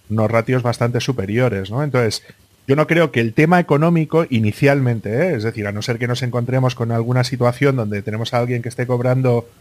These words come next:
ese dinero o, o menos, que es muy habitual en, en juniors, ¿no? Que están cobrando más o menos esa cantidad,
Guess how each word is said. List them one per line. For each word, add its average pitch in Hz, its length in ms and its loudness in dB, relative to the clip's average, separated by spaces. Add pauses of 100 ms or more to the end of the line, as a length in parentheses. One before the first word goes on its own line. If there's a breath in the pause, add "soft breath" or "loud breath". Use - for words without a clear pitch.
(480)
ese 131 320 0
dinero 127 380 2
o, 110 280 -2
o 110 140 2
menos, 123 320 2
que - 100 -8
es - 140 -12
muy 107 240 -6
habitual 110 480 0
en, 101 340 -4
en 101 160 -6
juniors, 110 360 0
¿no? 135 120 -2
Que - 80 -10
están 110 220 -4
cobrando 113 340 0
más 113 180 -2
o 120 40 -2
menos 113 240 -4
esa 113 180 -4
cantidad, 117 540 0